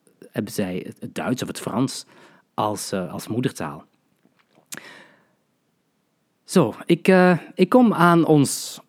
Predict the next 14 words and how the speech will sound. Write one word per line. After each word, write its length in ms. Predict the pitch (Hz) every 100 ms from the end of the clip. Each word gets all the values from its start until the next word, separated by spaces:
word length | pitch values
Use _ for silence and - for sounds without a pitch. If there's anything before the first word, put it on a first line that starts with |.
| _
thema 360 | - 110 98 90
van 160 | 104
vandaag. 560 | 90 82 80 - - - _ _
En 340 | 127 120 117 -
dat 180 | 127
is 120 | 156 135
een 140 | 120
vraag 640 | 98 117 147 226 254 - - _
die 220 | 110 117
ik 120 | 110
eigenlijk 340 | 120 120 113 -
heel 340 | - 104 104
vaak 280 | 92 80 -
krijg. 380 | - 73 -